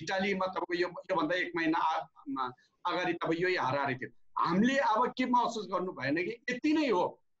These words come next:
अब योभन्दा बढी बढ्दैन भन्ने खालको हामी जानु भएन। तर एउटा समन्वय के नभएको देख्यो भने जस्तै तपाईँ एउटा चाहिँ के भने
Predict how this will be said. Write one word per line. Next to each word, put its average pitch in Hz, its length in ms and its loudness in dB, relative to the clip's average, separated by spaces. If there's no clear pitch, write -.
अब 175 60 2
योभन्दा 220 380 2
बढी 214 200 0
बढ्दैन 147 440 0
भन्ने 180 380 0
खालको 220 360 0
हामी 180 280 0
जानु 170 300 0
भएन। 143 300 2
तर - 420 -10
एउटा 285 280 2
समन्वय 233 560 2
के 269 260 -2
नभएको 185 480 2
देख्यो 165 280 0
भने 151 180 0
जस्तै 185 360 -2
तपाईँ 226 340 2
एउटा 220 260 2
चाहिँ 220 180 -2
के 220 60 -2
भने 202 200 2